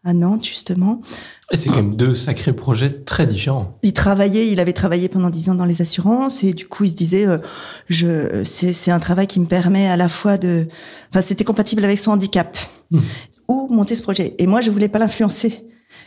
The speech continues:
Speaker 1: parce que je me disais, euh, il faut qu'il fasse vraiment ce que, ce qu'il a au fond du cœur. Donc, je, je, j'étais assez en retrait par rapport à ces, cette idée, même si j'étais prête. Et d'ailleurs, euh, j'étais prête à le suivre, euh, à Nantes dans les assurances ou, euh, sur un autre projet.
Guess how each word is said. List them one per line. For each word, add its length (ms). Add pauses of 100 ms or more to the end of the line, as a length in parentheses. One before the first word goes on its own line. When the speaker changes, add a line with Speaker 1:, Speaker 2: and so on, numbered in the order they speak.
Speaker 1:
parce 180
que 80
je 80
me 60
disais, 260
euh, 420 (640)
il 100
faut 120
qu'il 160
fasse 220
vraiment 260
ce 100
que, 380
ce 100
qu'il 160
a 80
au 40
fond 180
du 140
cœur. 360
Donc, 220
je, 260
je, 140
j'étais 460
assez 240
en 80
retrait 420
par 140
rapport 320
à 80
ces, 260 (320)
cette 300
idée, 320
même 200
si 200
j'étais 240
prête. 340
Et 80
d'ailleurs, 380
euh, 80
j'étais 240
prête 160
à 40
le 60
suivre, 320
euh, 160 (540)
à 100
Nantes 400
dans 160
les 160
assurances 600
ou, 140
euh, 100
sur 260
un 120
autre 120
projet. 400